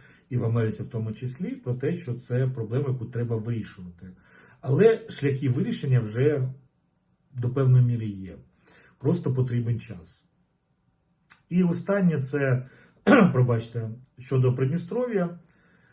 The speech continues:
Я робив відео для спонсорів, ну, і для всіх інших через деякий час. І я говорив про те, що я не вірю, що Придністров'я попросить, е, попросить Русь-,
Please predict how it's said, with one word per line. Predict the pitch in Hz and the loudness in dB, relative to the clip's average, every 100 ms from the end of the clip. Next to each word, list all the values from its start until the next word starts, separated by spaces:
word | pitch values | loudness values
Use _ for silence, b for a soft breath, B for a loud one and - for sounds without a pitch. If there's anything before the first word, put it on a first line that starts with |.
| b - | b -2
Я | 156 143 135 | 2 4 6
робив | 127 131 120 - 113 | 6 6 4 2 -6
відео | 131 240 185 160 131 | -4 -2 2 2 2
для | 123 | 0
спонсорів, | 120 - 135 123 120 113 110 127 | -4 -2 0 0 -2 -6 -8 -6
ну, | 160 | -2
і | 123 | -2
для | 104 | -2
всіх | 101 - 107 | -6 -8 -8
інших | 196 180 131 131 _ | -8 -8 -10 -14 _
через | 131 120 | -4 -4
деякий | 113 117 117 | -2 -4 -6
час. | - 127 117 113 - - 131 | -10 -8 -8 -10 -16 -18 -12
І | |
я | 117 123 127 | -6 0 0
говорив | - 113 117 120 113 | 0 -4 -2 -2 -4
про | 117 | -8
те, | 113 135 | -4 -4
що | 127 117 | -4 -4
я | 120 | -4
не | 113 | -4
вірю, | 101 98 | -6 -12
що | 90 - 110 | -16 -14 -14
Придністров'я | - 113 120 - 117 107 | -12 -12 -12 -12 -12 -12
попросить, | - 123 135 127 - - B B B B B B B - 117 104 120 131 | -12 -12 -8 -8 -10 -18 B B B B B B B -10 -10 -10 -14 -4
е, | 147 131 127 123 120 117 | 4 8 8 6 4 2
попросить | 123 - 131 127 - 117 120 | -2 2 4 4 2 -4 -4
Русь-, | 117 117 | -4 -6